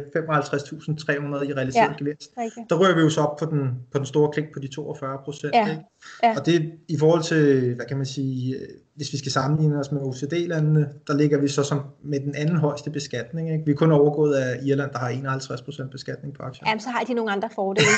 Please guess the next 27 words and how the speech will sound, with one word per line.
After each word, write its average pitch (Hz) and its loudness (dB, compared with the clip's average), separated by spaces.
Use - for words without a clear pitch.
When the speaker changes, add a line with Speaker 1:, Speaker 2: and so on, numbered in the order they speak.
Speaker 1:
<laughs> 233 4
Speaker 2:
andre 226 2
steder, 220 2
Speaker 1:
Ja. 226 8
Speaker 2:
har 240 4
de 262 0
ikke? 262 2
Som 254 0
jeg 233 4
Speaker 1:
Jo, 247 6
Speaker 2:
har 262 2
Speaker 1:
jo. - 2
Speaker 2:
forstået 240 4
det. 254 -2
Speaker 1:
Jo, 151 2
og 156 0
det 160 2
er 156 4
det 156 4
samme 170 2
i 170 -4
Sverige. 156 -2
Der 156 -2
er, 147 -2
altså, 151 -6
der 151 -2
vil, 160 -4